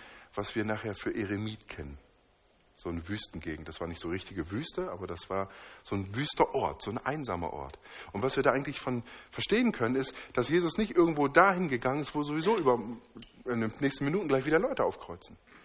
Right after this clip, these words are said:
Sondern er hat sich gewissermaßen fast versteckt. Er wollte einsam sein mit seinem Vater.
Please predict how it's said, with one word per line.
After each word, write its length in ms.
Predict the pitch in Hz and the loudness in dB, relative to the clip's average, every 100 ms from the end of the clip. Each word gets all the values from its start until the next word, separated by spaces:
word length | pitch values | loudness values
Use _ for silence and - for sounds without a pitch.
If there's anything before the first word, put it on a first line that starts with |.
| - - | -20 -12
Sondern 320 | - 165 208 | 6 8 8
er 140 | 165 143 | 6 4
hat 160 | 208 | 4
sich 180 | - 185 | 2 0
gewissermaßen 760 | - 131 202 196 165 143 - 143 | 0 0 2 2 2 -2 -6 -4
fast 400 | - 143 - - - - _ - | -2 -2 -4 -12 -20 -20 _ -14
versteckt. 840 | - 135 - - 175 143 - - - - - | -6 -2 -2 0 0 -2 -6 -18 -18 -18 0
Er 180 | 120 110 | 0 4
wollte 460 | 143 165 - 160 - | 4 4 4 2 4
einsam 600 | 185 214 214 190 190 170 | 4 2 2 2 2 2
sein 420 | 147 151 156 139 | 0 0 0 -2
mit 180 | 175 - | -4 -2
seinem 360 | 135 135 135 131 | 0 0 -2 -6
Vater. 440 | - 123 - | -8 -8 -12